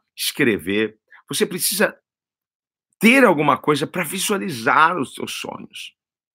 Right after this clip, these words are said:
Porque Deus trabalha com imagem. Você sabe onde você quer che-, chegar, porque os sonhos são, são um norte para nós, certo? Quando você escreve lá no, no G P S, lá no Waze, o endereço, você está dando pro sistema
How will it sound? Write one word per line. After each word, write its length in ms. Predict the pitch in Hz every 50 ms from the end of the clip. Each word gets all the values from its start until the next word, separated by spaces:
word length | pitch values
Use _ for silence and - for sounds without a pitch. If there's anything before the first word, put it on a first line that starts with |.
| _ _ _ _ _ _ _ - _
Porque 220 | - - - 196
Deus 240 | 151 - 165 160 -
trabalha 280 | 170 156 139 143 143 143
com 100 | - 165
imagem. 360 | 151 147 151 160 147 - 135 - - - - - -
Você 200 | 175 - 233 220
sabe 280 | - - 208 214 202
onde 180 | 175 165 151 139
você 240 | 139 147 139 - 143
quer 140 | - 151 135
che-, 180 | - - - -
chegar, 560 | - - 123 117 123 127 139 - - - - -
porque 240 | 165 156 - 196
os 180 | 180 - 180 -
sonhos 920 | - - - - - 196 190 196 214 220 208 160 110 95 92 - - - _ _ _ _ _ _ - _ _
são, 320 | - - - 196 - 165
são 200 | - - 196 214
um 100 | 226 214
norte 560 | 196 165 170 190 196 226 247 233 - - -
para 260 | - - 143 123 117 110
nós, 580 | 107 101 98 80 - - - - - - - _ _ _ _ _ - - -
certo? 500 | - - - 190 208 - - - - - - - - - _
Quando 180 | - 226 208
você 240 | 185 156 - - 208 175
escreve 380 | - - - 180 160 151 135 143
lá 160 | 143 143 139
no, 220 | 135 127 113 - -
no 220 | 120 123 120 117
G 180 | 113 - - -
P 140 | - - 104
S, 360 | 110 120 113 113 - - -
lá 120 | 101 113
no 140 | 120 113 107
Waze, 340 | 101 98 92 92 - - - _ _ _ _ _ _ -
o 80 | 143
endereço, 800 | 175 180 147 135 147 120 110 127 160 196 185 - - - - - _ _ - - -
você 200 | 147 143 - -
está 200 | 208 - - 175
dando 320 | 143 143 180 190 190 185
pro 260 | 190 - _ - 185 202
sistema 1040 | - - - - - - - - - _ - 151 165 180 220 208 156 117 - -